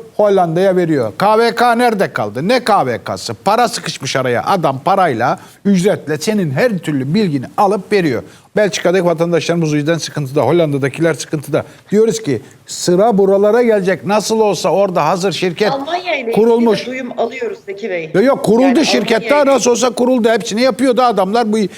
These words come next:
Speaker 1: hizmet veriyor da, şirketi kurmuşlar bu konuda ya.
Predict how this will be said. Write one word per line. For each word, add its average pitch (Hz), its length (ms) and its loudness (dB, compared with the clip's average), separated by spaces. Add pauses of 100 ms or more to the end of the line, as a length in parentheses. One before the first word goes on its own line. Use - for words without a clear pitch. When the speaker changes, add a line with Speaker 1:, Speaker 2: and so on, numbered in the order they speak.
(140)
Speaker 1:
hizmet 220 360 2
veriyor 175 300 2
da, 226 140 2
şirketi 208 380 -2
kurmuşlar 220 520 -2
bu 143 80 -8
konuda 143 280 -2
ya. 175 220 0